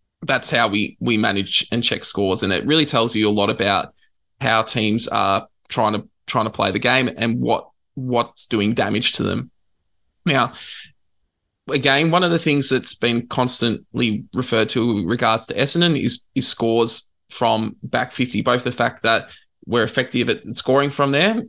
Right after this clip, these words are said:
and that we have a weakness in allowing full ground transition. And it's something that's, that's been talked about a lot, um,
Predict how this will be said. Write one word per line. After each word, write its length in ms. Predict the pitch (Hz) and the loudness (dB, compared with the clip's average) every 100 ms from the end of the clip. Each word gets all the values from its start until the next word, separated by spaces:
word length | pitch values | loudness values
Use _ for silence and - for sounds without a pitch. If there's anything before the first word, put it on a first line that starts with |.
| - | -4
and 180 | 120 113 | 0 0
that 100 | 113 | 0
we 120 | 127 | 0
have 160 | 131 | 0
a 40 | 104 | 0
weakness 680 | 107 104 110 120 - - - | 0 0 -2 2 2 0 -2
in 280 | 113 104 - | 0 0 0
allowing 580 | 110 107 101 98 101 - | 0 2 2 0 -4 -8
full 280 | - - 107 | -6 0 0
ground 400 | 113 104 101 95 - - _ - | 0 0 0 -2 -8 -20 _ -6
transition. 760 | 123 113 113 107 - 98 - _ _ | -2 -2 0 0 0 -2 -8 _ _
And 100 | 107 | -4
it's 80 | 123 | 0
something 180 | 151 151 | 2 2
that's, 240 | 143 - - | 0 -2 -2
that's 260 | 123 123 | -2 -2
been 360 | - 113 113 107 | 0 2 2 0
talked 300 | - 117 117 | 0 -2 0
about 200 | 120 101 | -2 0
a 40 | |
lot, 340 | 107 156 214 - _ - | 2 2 0 -6 _ -4
um, 500 | 120 107 104 104 | 0 0 0 -4